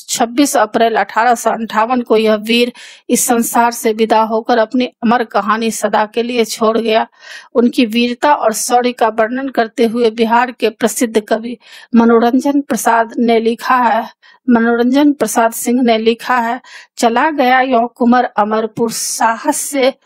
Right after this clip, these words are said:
सब अरिदल जीत, उसका चित्र देखकर अब भी दुश्मन होते हैं भयभीत। वीर प्रसविनी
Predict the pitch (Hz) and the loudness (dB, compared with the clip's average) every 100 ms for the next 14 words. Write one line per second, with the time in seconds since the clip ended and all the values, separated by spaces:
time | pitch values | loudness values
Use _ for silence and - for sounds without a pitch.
0 | - - _ - 277 247 - _ - - | -20 -20 _ -4 0 0 -4 _ -4 -4
1 | - 233 262 247 254 247 226 240 240 - | -2 0 0 0 0 0 0 0 0 -4
2 | _ - - - 254 - 285 277 - 247 | _ -20 -10 -2 -2 0 0 0 -2 -4
3 | 254 226 240 247 - - 247 233 - 226 | -2 0 2 2 0 -2 0 0 0 -2
4 | 240 240 226 226 214 262 277 277 226 208 | 0 -2 0 0 0 2 4 4 2 0
5 | - 214 226 254 294 240 233 202 226 233 | 2 0 0 -2 0 0 0 0 -2 -4
6 | - _ - - - 220 269 320 - 247 | -6 _ -20 -18 -10 2 4 4 2 -2
7 | - 269 254 254 254 | -2 -2 0 2 2